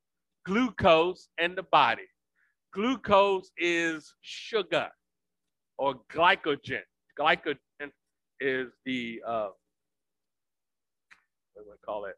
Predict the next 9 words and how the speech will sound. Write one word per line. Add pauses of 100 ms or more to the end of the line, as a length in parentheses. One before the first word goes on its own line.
Uh, (920)
nutrient. (1080)
Uh,
not (1120)
nutrient.
Uh,
antigen. (800)
Not
antigen.